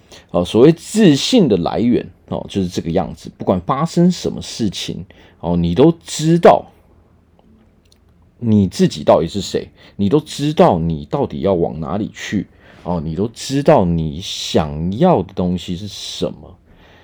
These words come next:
哦，你不会迷失在这些负面的情绪中，这就是我们今天要来讲的事情。那第一点，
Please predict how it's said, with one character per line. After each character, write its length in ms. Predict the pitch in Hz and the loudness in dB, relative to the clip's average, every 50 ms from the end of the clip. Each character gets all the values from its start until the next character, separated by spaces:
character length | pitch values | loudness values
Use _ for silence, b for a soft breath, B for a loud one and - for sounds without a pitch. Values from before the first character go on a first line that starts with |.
| b b b b b b b | b b b b b b b
哦， 160 | - 85 82 | -8 -6 -4
你 120 | 85 92 92 | -2 -4 -4
不 140 | 87 - 127 | 0 4 6
会 140 | 160 170 | 6 8
迷 380 | 156 135 117 107 101 98 107 143 | 8 6 6 6 6 4 4 2
失 420 | 156 - - - - 156 160 165 | 0 -2 -6 -4 -2 0 0 0
在 260 | 160 - 196 180 139 104 | 2 4 6 6 6 4
这 120 | 101 113 | 2 0
些 280 | 104 - 110 107 107 110 | -4 0 2 2 2 2
负 300 | 110 _ - 156 147 123 | -2 _ 0 2 2 2
面 180 | 110 117 107 | 2 2 0
的 80 | 87 87 | 0 -2
情 460 | 82 - - - - - 78 - 92 | -6 -8 -12 -12 -10 -10 -8 -8 -8
绪 240 | 101 - - 113 90 | -8 -6 -4 -6 -6
中， 280 | 78 - 76 58 90 101 b b b b b b | -4 -4 -6 -6 -6 -12 b b b b b b
这 120 | - 92 | -6 -4
就 100 | 90 95 | -4 -4
是 120 | 87 98 104 | -2 0 0
我 80 | 92 | 0
们 120 | 82 - 87 | 0 -2 -6
今 320 | - - - 147 156 160 160 | -6 -2 0 2 2 2 2
天 220 | 143 143 131 123 | 2 2 2 2
要 120 | 120 113 92 | 2 2 0
来 100 | 78 - | 0 -2
讲 160 | - - - | -4 -6 -8
的 60 | - | -8
事 200 | - - - 92 | -12 -10 -10 -10
情。 200 | - - - - - B B B B B B B B B B | -8 -8 -12 -12 -12 B B B B B B B B B B
那 100 | - 170 | 4 4
第 200 | 175 - 208 208 | 6 8 8 8
一 60 | 220 | 8
点， 200 | 196 151 107 - | 8 8 8 6